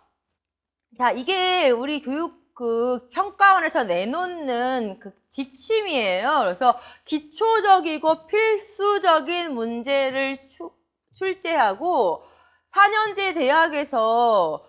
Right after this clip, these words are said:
교직 이수를 하시거나 아니면은 그 이후에 교육대학원에서 또 자격을 받으시는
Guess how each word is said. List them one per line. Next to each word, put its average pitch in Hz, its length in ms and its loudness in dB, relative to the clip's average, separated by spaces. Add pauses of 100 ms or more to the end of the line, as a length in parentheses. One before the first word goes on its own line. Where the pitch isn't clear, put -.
(160)
교직 294 420 -4
이수를 254 420 -2
하시거나 240 720 0
아니면은 269 640 -4
그 277 160 -8
이후에 262 640 -4
교육대학원에서 233 1120 -4
또 208 460 0 (280)
자격을 254 380 -2
받으시는 226 800 -4